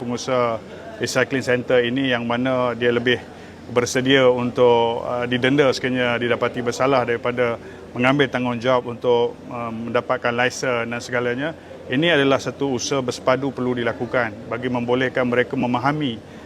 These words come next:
ya, it's not all about profit. Ini adalah tanggungjawab, uh, kita semua termasuk mereka untuk memastikan kelestarian alam sekitar. Jadi di sini, di samping kita tahu dalam konteks perniagaan keuntungan adalah matlamat,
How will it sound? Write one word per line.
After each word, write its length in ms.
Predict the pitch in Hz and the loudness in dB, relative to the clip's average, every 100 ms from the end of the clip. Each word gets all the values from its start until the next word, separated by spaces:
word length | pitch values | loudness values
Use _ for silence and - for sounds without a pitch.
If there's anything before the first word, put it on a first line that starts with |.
| - | -12
ya, 240 | 113 123 151 | -4 -2 -2
it's 280 | - 131 - | -2 -4 0
not 200 | 151 147 | 2 2
all 200 | 147 135 | 2 2
about 280 | 127 120 127 - | 2 2 0 2
profit. 440 | 131 - 156 117 - | 0 0 -4 -4 -6
Ini 240 | 123 131 131 | -6 -4 0
adalah 240 | 127 120 | 0 0
tanggungjawab, 680 | 131 131 127 123 135 143 110 - - - - | 0 0 0 2 2 2 -2 -6 -16 -16 -8
uh, 100 | 120 | -6
kita 300 | - 131 143 | -4 -2 0
semua 400 | 127 135 135 135 | 0 0 0 2
termasuk 400 | 123 123 - 143 | 2 -2 0 -2
mereka 480 | 123 123 117 120 113 | 2 2 2 0 0
untuk 320 | 135 127 143 | -2 -4 -2
memastikan 680 | 131 127 123 - 131 120 120 | -2 0 -2 -2 -4 0 -2
kelestarian 560 | 117 123 - 135 131 131 | 0 0 2 0 0 0
alam 160 | 123 131 | 0 -2
sekitar. 480 | - 143 147 110 92 - - - | -4 0 0 0 -4 -14 -18 -18
Jadi 320 | - 117 151 143 | -8 0 2 2
di 40 | |
sini, 260 | - 139 151 151 | 0 0 2 2
di 80 | |
samping 480 | 127 139 127 156 143 | 0 0 0 2 0
kita 160 | 123 123 | 2 2
tahu 480 | - 113 143 135 120 | 2 0 0 -2 -4
dalam 480 | 120 123 120 120 | -4 -2 -2 -4
konteks 480 | 110 123 123 131 - | -4 -4 -2 -4 -4
perniagaan 480 | 127 120 117 135 135 | -4 -2 0 0 0
keuntungan 480 | 135 127 113 131 127 | -2 -4 -2 0 0
adalah 320 | 117 120 117 | 0 -2 -2
matlamat, 500 | 117 110 120 131 139 | -2 -2 0 2 0